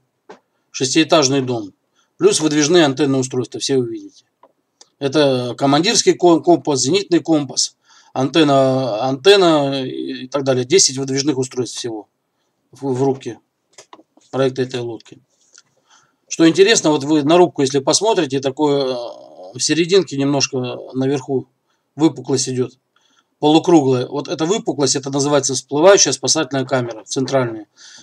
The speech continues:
В этой камере могут поместиться за сто двадцать человек, то есть, э, практически весь экипаж лодки.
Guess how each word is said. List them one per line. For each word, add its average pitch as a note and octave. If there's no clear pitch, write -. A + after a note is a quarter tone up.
В C3
этой C3+
камере F#3+
могут D3
поместиться D3
за C3
сто E3
двадцать C#3+
человек, A#2+
то B2
есть, G#2+
э, A2+
практически C3+
весь C3+
экипаж C3
лодки. A#2+